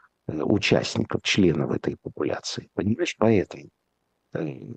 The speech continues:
тридцать фирм не делают погоды. Даже триста фи-, фирм не делают погоды и не делают счастья для России.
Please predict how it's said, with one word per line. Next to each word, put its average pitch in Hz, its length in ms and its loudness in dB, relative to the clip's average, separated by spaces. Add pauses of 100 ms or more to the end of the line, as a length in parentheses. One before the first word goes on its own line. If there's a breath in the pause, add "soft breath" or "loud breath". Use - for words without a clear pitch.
(600)
тридцать 151 520 2
фирм 165 520 4 (100)
не 113 180 8
делают 95 560 6
погоды. - 500 0 (1500)
Даже 120 340 4
триста 123 600 2
фи-, - 340 -4 (280)
фирм - 560 0
не 101 180 6
делают 85 400 6 (100)
погоды 101 460 6
и 90 220 2
не 85 640 4 (320)
делают 92 420 4
счастья - 480 2
для 87 160 2
России. - 540 -2